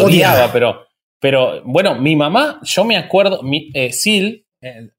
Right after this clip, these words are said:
Speaker 2: eh, no está por acá, pero Sil tiene un tatuaje, uno de los que, de los varios que tiene, es,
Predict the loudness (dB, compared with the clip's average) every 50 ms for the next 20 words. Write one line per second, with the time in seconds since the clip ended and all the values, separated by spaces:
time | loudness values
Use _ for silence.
0 | _ _ _ -20 -20 -18 -18 -18 -20 -20 -16 -16 -16 -14 -8 -6 -6 -6 -4 -6
1 | -8 -8 -8 -8 -10 -10 -10 -10 -12 -12 -12 _ _ _ _ _ _ -6 -4 -2
2 | -2 -2 -2 -2 -2 -2 -2 0 0 0 0 0 -2 -2 -2 -4 -6 -8 -6 -6
3 | -4 -4 -2 -2 -4 -4 -8 _ -16 -16 -14 -14 -14 -10 -4 -2 -2 -2 -2 -4
4 | -8 -8 -10 -8 -6 -4 -4 -2 -4 -4 -4 -4 -4 -4 -4 -6 -10